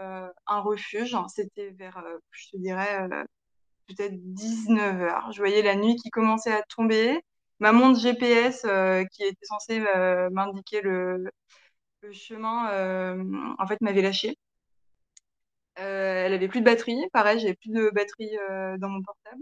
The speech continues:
Donc, pas refaire chez soi, mais voilà, c'était comme ça. Et en fait, voilà, j'étais, je pense, euh, vraiment, j'avais fait soixante bornes, euh, de la journée, euh, quasiment quatre mille de D plus, j'étais épuisée. Et en fait, euh, <laughs> je,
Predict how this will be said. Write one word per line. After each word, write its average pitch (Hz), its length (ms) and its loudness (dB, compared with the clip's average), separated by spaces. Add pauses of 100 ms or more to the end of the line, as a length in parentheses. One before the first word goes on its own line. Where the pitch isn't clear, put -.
(100)
Donc, 294 140 -18 (360)
pas 208 100 2
refaire 208 320 0
chez 220 160 -6
soi, - 240 -4
mais 247 140 0
voilà, 185 180 -2
c'était - 180 -10
comme 220 200 2
ça. 233 320 4 (540)
Et 285 460 4
en 226 140 4
fait, 240 320 -2
voilà, 202 240 2
j'étais, 208 560 0 (180)
je - 80 -20
pense, 226 220 -6
euh, 196 460 -2
vraiment, 208 300 0
j'avais 208 240 0
fait 190 160 -12
soixante 247 500 0
bornes, 226 300 4
euh, 190 300 0
de 185 60 -4
la 196 100 0
journée, 196 540 -2
euh, 202 160 -2
quasiment 190 440 -4
quatre 220 160 -10
mille 226 200 0
de 220 80 -4
D 208 180 -12
plus, 240 160 -18
j'étais 220 380 -18
épuisée. 240 500 -18 (680)
Et 254 140 4
en 220 140 8
fait, 247 340 0
euh, 190 460 4 (220)
<laughs> - 840 -12
je, 208 720 6